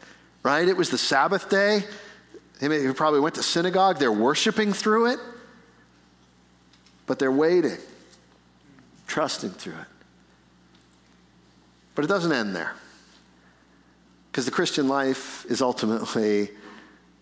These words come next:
a hope of what happened on Sunday. "I have overcome the world," Jesus says. Didn't start out that Sunday with a lot of hope.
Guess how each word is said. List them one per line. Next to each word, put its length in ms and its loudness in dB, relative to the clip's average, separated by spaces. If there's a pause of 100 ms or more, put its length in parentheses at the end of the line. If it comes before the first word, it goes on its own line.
(140)
a 60 -4
hope 400 -2 (300)
of 160 -6
what 140 0
happened 340 -4
on 140 -8
Sunday. 520 -8 (1300)
"I 380 2
have 400 -2
overcome 1200 -2 (320)
the 100 -6
world," 540 -8 (540)
Jesus 400 -8
says. 640 -10 (2500)
Didn't 260 2
start 460 4
out 480 2
that 240 2
Sunday 520 2
with 180 4
a 40 4
lot 280 4
of 80 0
hope. 480 2